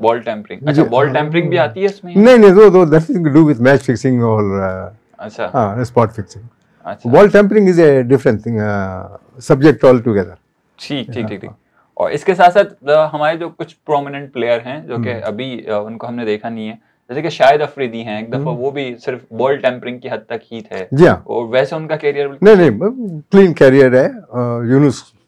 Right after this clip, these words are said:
Speaker 2: Khan cleanest career।
Speaker 1: ठीक।
Speaker 2: तो और भी हमारे खिलाड़ी बहुत सारे, वो ज़्यादातर जो नाम वाले खिलाड़ी हमारे मुल्क के हुए हैं ना,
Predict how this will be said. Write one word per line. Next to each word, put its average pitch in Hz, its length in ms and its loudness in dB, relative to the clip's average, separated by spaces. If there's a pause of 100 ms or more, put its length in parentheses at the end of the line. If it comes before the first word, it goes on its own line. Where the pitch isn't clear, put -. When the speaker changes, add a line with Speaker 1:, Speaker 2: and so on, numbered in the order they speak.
(260)
Speaker 2:
Khan 127 340 -4 (920)
cleanest 147 480 2
career। 120 320 0 (760)
Speaker 1:
ठीक। 101 140 -14
Speaker 2:
तो 98 520 -2
और 139 140 0
भी 185 120 4
हमारे 135 280 2
खिलाड़ी 127 300 0
बहुत 110 220 0
सारे, 107 220 -4 (840)
वो 104 480 0
ज़्यादातर 170 460 6
जो 151 160 4
नाम 156 280 6
वाले 170 220 8
खिलाड़ी 139 320 2
हमारे 117 360 2
मुल्क 110 240 -4
के 110 120 -6
हुए 98 260 -4
हैं 95 220 -10
ना, 151 120 -12